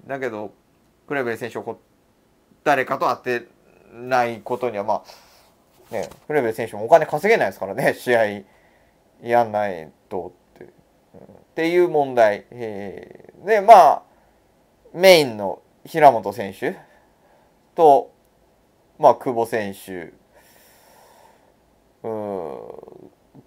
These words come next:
クレベル選手、この三人をどうするんでしょうね。まあ、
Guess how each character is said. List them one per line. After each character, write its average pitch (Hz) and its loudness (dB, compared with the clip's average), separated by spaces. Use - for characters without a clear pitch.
ク 165 0
レ 120 6
ベ 101 -4
ル 101 -8
選 98 -8
手、 107 -14
こ 135 -10
の 143 -2
三 135 -4
人 127 -10
を 113 -6
ど 104 -10
う 107 -14
す - -12
る 113 -8
ん 107 -16
で 85 -18
し - -20
ょ 85 -16
う - -18
ね。 123 -6
ま 117 -2
あ、 101 -10